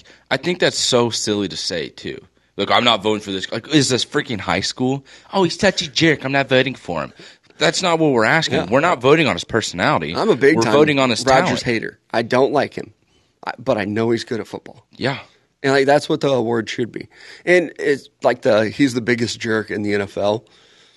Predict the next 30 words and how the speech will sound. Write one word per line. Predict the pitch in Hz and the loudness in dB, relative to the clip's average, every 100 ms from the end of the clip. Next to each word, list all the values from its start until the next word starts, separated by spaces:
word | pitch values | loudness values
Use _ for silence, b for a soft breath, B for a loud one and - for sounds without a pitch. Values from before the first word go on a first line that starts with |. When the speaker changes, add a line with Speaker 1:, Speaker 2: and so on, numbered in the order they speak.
| b _ b b b b b _ | b _ b b b b b _
Speaker 2:
No, | - 139 | -6 -4
he's | 143 135 123 | -4 -4 -6
not, | 113 95 - | -6 -10 -8
man. | 196 - - | -4 -2 -2
Like, | 120 - - - | -4 -4 -8 -6
Speaker 1:
<laughs> | |
Speaker 2:
God, | - 160 120 107 | 2 4 4 4
there | 143 156 131 | 4 6 6
are | 95 | 4
a | 82 | 0
hundred | - 156 127 110 | 0 0 0 -2
players | - 101 85 101 | -4 -2 -2 -4
that | |
are | 95 | -4
worse | 95 - - | -4 -6 -8
than | - | -10
him. | 95 - b b b b _ | -12 -14 b b b b _
Speaker 1:
Oh, | 226 185 | 2 2
yeah. | 202 165 127 | 2 0 2
It's | 127 - | 2 2
just | 131 - _ | -4 -6 _
Aaron | 120 135 135 117 | 2 4 4 4
Rodgers | 113 131 113 101 | 4 4 2 -4
is | 101 | -4
a | 95 | -6
franchise | - 117 107 104 98 | -2 -2 0 -2 -2
quarterback | - 139 131 87 90 | 0 2 4 4 2
Speaker 2:
Uh-huh. | 120 | 0
Speaker 1:
and | 95 | -4
is | 90 | -6